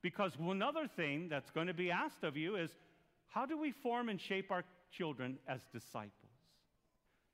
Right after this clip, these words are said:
Now, some are already concerned to say that my child plays sports, my child is belonging in these activities, and we just can't make the time,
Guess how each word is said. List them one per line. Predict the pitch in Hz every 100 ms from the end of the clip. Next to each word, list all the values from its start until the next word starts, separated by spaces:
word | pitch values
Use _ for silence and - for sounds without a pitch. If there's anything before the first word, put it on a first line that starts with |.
| _
Now, | 143 143
some | - 180 226 233 175
are | 165 151
already | 165 175 175 175
concerned | - 139 214 262 180
to |
say | 143 170 147
that | 131 123 - - -
my | 156 226
child | - 196 180 156
plays | 175 160
sports, | - - 208 127 101 - - - _ _ _ _ _ _ -
my | 127 143
child | 143 - 185 190 151 127 110 - - _ _ -
is | 156 113
belonging | 123 151 165 170
in | 151
these | 151 -
activities, | 151 139 - 170 156 139 143
and | 143
we | 190
just | 175 208 -
can't | 175 165
make | 156 139
the | 127
time, | - 117 107